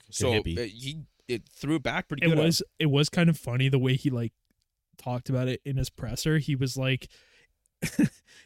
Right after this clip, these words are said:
Speaker 3: he was like, "I'm not gonna say much about the situation, but that ref tried to hip check me and tried to hurt me. And if I ever did that to a
Speaker 1: <laughs>
Speaker 3: ref,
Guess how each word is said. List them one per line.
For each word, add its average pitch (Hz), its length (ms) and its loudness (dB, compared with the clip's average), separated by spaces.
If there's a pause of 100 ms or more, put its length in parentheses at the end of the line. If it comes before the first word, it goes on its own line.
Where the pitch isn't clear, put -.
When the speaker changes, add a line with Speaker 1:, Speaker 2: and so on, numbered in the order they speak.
(100)
Speaker 3:
he 156 100 6
was 143 200 2
like, 143 280 2
"I'm 156 140 4
not 180 140 6
gonna 185 140 4
say 170 160 4
much 143 260 2
about 147 160 0
the 147 80 -4
situation, 147 840 0 (440)
but 143 280 4 (180)
that 180 220 2
ref 147 260 4
tried 147 200 4
to 135 60 2
hip 135 280 -6
check - 320 -2
me 143 280 2
and 135 400 0
tried 139 260 2
to 127 80 -2
hurt 120 260 -6
me. 120 300 -6
And 139 140 -2
if 143 120 -2
I 180 140 4
ever 175 160 2
did 147 180 2
that 143 220 4
to 139 160 4
a 123 120 2
Speaker 1:
<laughs> - 20 0
Speaker 3:
ref, 135 420 0